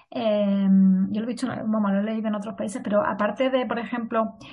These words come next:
que el uso excesivo, eso que hace, haga que haya cambios de hábito en la, en el adolescente o deje de socializarse,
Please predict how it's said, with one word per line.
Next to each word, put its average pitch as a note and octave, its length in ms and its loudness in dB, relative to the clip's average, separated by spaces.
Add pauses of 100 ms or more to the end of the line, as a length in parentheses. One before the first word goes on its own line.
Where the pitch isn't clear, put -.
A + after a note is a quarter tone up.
(140)
que G#3+ 80 2
el G#3+ 60 4
uso G#3+ 160 0
excesivo, G#3 420 2
eso G#3 240 4
que - 80 -4
hace, G3 200 0
haga G#3 280 2
que G#3+ 80 2
haya G3+ 160 4
cambios G3 340 6
de G3 120 6
hábito G3+ 540 2
en G3 120 6
la, G3 460 2
en A3+ 100 4
el G3+ 80 4
adolescente G#3+ 1000 0 (280)
o G3 500 6
deje G3 220 0
de G3+ 60 2
socializarse, G#3 880 -2